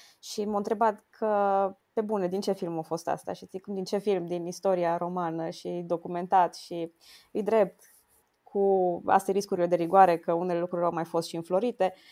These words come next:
dar e, face parte din istorie." Și se uitau la mine de parcă, "Pf, serios? Chiar?" Da, chiar, pentru că noi nu ascultăm sau nu avem răbdare. Mi se pare că,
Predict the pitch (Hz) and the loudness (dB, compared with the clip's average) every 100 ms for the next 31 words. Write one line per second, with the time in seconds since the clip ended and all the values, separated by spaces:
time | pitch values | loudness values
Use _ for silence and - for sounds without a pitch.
0 | - - 202 247 320 - _ _ _ _ | -20 0 4 4 4 -6 _ _ _ _
1 | _ _ - 226 247 277 269 269 269 226 | _ _ -2 0 4 4 4 4 2 2
2 | 233 - 180 165 170 - 185 - _ _ | -2 0 0 0 -6 -6 -10 -10 _ _
3 | - 226 214 247 233 247 240 240 240 233 | -4 2 4 4 4 0 -2 0 0 2
4 | 226 220 - - - _ _ _ - 196 | -2 -2 -8 -18 -18 _ _ _ -2 0
5 | 208 247 254 - _ _ _ _ _ 170 | 2 -2 -4 -14 _ _ _ _ _ 4
6 | 233 254 - _ _ _ - 226 269 185 | 4 4 -4 _ _ _ -6 2 4 4
7 | 269 285 180 - 190 196 196 208 190 - | 2 2 0 -2 -6 -4 -2 0 0 -4
8 | _ _ _ - - 214 233 302 262 240 | _ _ _ -20 -10 -4 0 2 2 0
9 | 240 247 233 208 247 247 214 190 196 185 | 0 0 0 -4 -4 -4 -4 -2 0 0
10 | 185 196 233 226 - 190 | -4 -6 -6 -6 -4 -4